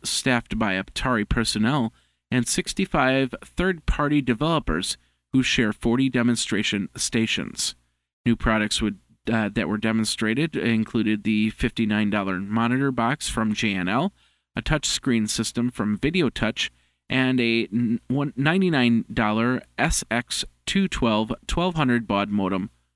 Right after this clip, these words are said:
from Atari. The booth th-, and their theme was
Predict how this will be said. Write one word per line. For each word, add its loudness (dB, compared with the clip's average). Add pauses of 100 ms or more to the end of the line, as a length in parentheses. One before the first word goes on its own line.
(120)
from 2
Atari. -4 (1200)
The 2
booth 2
th-, -6
and 2
their 0
theme 2
was 0